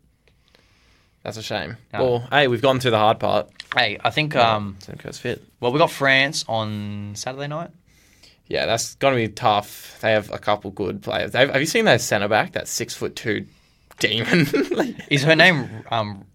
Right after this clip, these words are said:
Speaker 2: Renard?
Speaker 1: Yeah, she looks like Van Dijk.
Speaker 2: Yeah, exactly.
Speaker 1: Yeah,
Speaker 2: Yeah.
Speaker 1: yeah.
Speaker 2: So basically, I thought there was a relationship there. Their coach's surname's Renard.
Speaker 1: Ah, okay, yeah,
Speaker 2: But
Speaker 1: yeah.
Speaker 2: do you know who their coach is?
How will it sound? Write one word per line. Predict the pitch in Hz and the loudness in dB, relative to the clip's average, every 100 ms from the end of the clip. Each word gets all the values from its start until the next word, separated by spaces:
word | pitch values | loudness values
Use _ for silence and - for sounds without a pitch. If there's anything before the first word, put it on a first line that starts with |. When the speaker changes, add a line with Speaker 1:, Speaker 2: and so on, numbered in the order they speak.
| - | -6
Speaker 2:
Renard? | 110 101 101 143 - _ | -4 -2 -2 -4 -8 _
Speaker 1:
Yeah, | - 127 107 104 | 0 4 6 4
she | - | 2
looks | 135 131 | 0 2
like | 110 | 2
Van | 98 - | 0 -2
Dijk. | - - - - | -6 -8 -14 -4
Speaker 2:
Yeah, | 110 73 | -2 -2
exactly. | - 98 67 65 | -2 -2 0 0
Speaker 1:
Yeah, | |
Speaker 2:
Yeah. | 101 | 0
Speaker 1:
yeah. | |
Speaker 2:
So | - 127 | 4 4
basically, | 120 123 123 123 113 117 - | 4 2 0 -6 -6 -8 -4
I | 123 143 | 2 2
thought | 165 175 | 2 0
there | 143 | 2
was | 123 | 0
a | |
relationship | 117 110 104 110 - - - | 0 0 2 0 -2 -6 -4
there. | 98 101 - | -6 -6 0
Their | 131 | 0
coach's | - 117 110 110 | 2 -2 0 -4
surname's | 110 104 101 98 | -2 -2 -4 -6
Renard. | 98 95 95 104 - _ _ _ _ 110 | -8 -8 -10 -14 -20 _ _ _ _ 2
Speaker 1:
Ah, | 113 117 117 | 4 6 4
okay, | 113 73 71 87 | 2 0 0 -2
yeah, | 71 - | -2 2
Speaker 2:
But | 151 | 2
Speaker 1:
yeah. | |
Speaker 2:
do | 156 | 4
you | 185 | 6
know | 180 | 8
who | 170 160 | 6 6
their | 147 | 6
coach | 131 131 143 | 4 2 2
is? | 202 277 - | 0 -2 -4